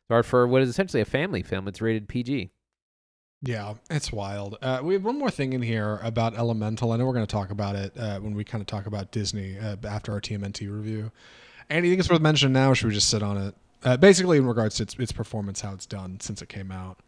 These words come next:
Speaker 1: So Elemental started off very weak, and there were all these articles about, uh, another Disney flo-, flop. It's dead on arrival. Pixar is done for.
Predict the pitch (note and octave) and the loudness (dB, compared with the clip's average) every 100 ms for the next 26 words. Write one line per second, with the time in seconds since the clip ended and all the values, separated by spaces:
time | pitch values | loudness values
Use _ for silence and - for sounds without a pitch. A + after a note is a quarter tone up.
0 | - - F#3+ F3+ E3 D3+ E3+ F3+ F3 D#3+ | -10 -2 6 8 8 6 4 4 0 2
1 | E3 D3+ C3 - D3+ C#3+ C#3 B2+ A2 A2+ | 4 4 2 0 4 6 6 4 4 -2
2 | G#2 A#2+ C3 C3+ A#2 A2+ A2 G2+ - A2 | 2 6 6 4 4 4 4 0 -4 0
3 | G#2 G#2 G2+ A#2 A#2 A2+ A2 G#2 G2+ B2+ | 2 2 2 2 2 0 -2 -4 -4 -2
4 | B2 A2+ A2 G#2 G#2+ G2+ G2 G2+ G2 F#2+ | -2 -4 -6 -4 -2 0 -2 -4 -4 -4
5 | - A#2 A2+ B2+ C3 B2+ A#2+ C3+ A2+ D3+ | -4 -4 0 2 2 0 2 0 2 -2
6 | C3 A#2+ A#2 - _ - G#2+ G#2 - A2+ | -4 -8 -12 -14 _ -4 0 0 -2 -4
7 | G2+ - _ - A#2+ A#2 A#2 A#2 A2 G#2+ | -6 -8 _ 2 6 8 6 4 4 4
8 | A2 A2 A2+ - C#3+ - B2 B2 A2 A2 | 2 0 -4 0 0 2 4 4 2 -2
9 | G#2+ G2+ G#2 G2+ | -4 -2 0 0